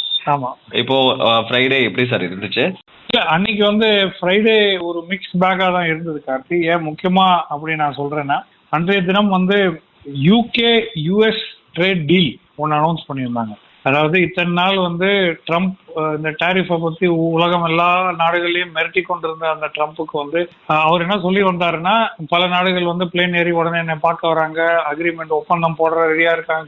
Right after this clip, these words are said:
Speaker 1: கியூல நிக்கிறாங்க, இப்படி எல்லாம் பேசினாரு. இத்தனை நாளா எந்த நேஷனுமே அந்த கையொப்பம் வைக்கவில்லை. கடைசியாக லேபர்,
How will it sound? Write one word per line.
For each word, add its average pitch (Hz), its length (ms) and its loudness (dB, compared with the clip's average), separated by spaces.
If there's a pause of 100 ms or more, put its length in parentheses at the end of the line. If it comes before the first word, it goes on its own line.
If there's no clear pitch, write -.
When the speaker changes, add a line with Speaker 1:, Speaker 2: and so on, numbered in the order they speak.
Speaker 1:
கியூல 175 160 4
நிக்கிறாங்க, 160 520 0
இப்படி 160 260 0
எல்லாம் 165 160 0
பேசினாரு. 151 380 -2 (240)
இத்தனை 190 300 0
நாளா 202 220 2
எந்த 185 320 -4
நேஷனுமே 190 680 0
அந்த 165 300 -8
கையொப்பம் 165 420 -2
வைக்கவில்லை. 139 600 -2 (180)
கடைசியாக 180 1040 2 (240)
லேபர், 175 540 0